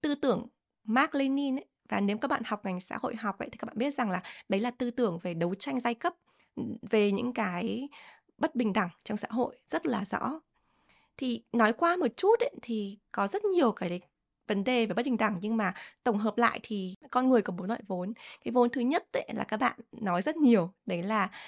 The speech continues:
vốn kinh tế hay còn gọi là economic capital. Thì cái vốn kinh tế này có nghĩa rằng là bạn sinh ra trong gia đình có bao nhiêu tiền, đấy, tài sản, tiền, ví dụ bạn kia giàu hơn mình, đấy, gia đình mình nghèo hơn chẳng hạn, thì đấy là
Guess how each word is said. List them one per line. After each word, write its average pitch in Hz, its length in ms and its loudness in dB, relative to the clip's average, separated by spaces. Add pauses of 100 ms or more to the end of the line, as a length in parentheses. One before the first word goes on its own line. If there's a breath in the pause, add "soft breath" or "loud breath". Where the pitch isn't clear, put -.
(300 loud breath)
vốn 190 200 4
kinh 240 220 -2
tế 185 280 2
hay 233 120 -8
còn 196 140 -4
gọi 185 160 -2
là - 140 -2
economic 220 500 -2
capital. 226 380 -2 (480 soft breath)
Thì 240 100 -6
cái 262 80 4
vốn 233 160 4
kinh 285 200 -2
tế 226 120 2
này 240 140 2
có 196 100 -2
nghĩa 208 220 -2
rằng 233 160 -2
là 185 180 2 (580 loud breath)
bạn 226 220 2
sinh 247 160 -2
ra 233 140 2
trong 226 120 -4
gia 226 80 0
đình 208 160 4
có 170 180 0
bao 214 200 4
nhiêu 220 260 6
tiền, 214 320 10 (220)
đấy, 180 260 -2 (240)
tài 185 140 0
sản, 196 280 0 (120)
tiền, 175 220 2
ví 160 60 -6
dụ - 160 -6 (360)
bạn - 260 2
kia 226 160 6
giàu 196 180 6
hơn 220 200 4
mình, 185 200 6 (120)
đấy, 180 180 -8 (120)
gia 202 120 -4
đình 190 200 -2
mình 175 140 -2
nghèo 185 160 4
hơn 233 200 6
chẳng 165 140 -2
hạn, 185 180 -2
thì 190 140 -8
đấy 175 180 0
là 208 220 0